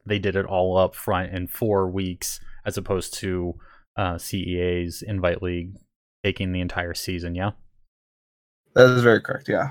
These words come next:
Speaker 2: And they, and the, uh, C R S L does the exact same thing, too. They have an Invite League and Open League as well.
Speaker 1: So for this, let's focus a little bit on C R six. Now,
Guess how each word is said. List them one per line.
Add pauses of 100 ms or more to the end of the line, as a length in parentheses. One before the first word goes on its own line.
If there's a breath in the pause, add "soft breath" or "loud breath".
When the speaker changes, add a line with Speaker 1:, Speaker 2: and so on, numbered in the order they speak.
(140)
Speaker 2:
And
they,
and
the,
uh,
C
R
S
L
does
the
exact
same
thing,
too.
They
have
an
Invite
League
and
Open
League (220)
as
well. (1120)
Speaker 1:
So
for
this,
let's
focus
a
little
bit
on
C
R
six.
Now,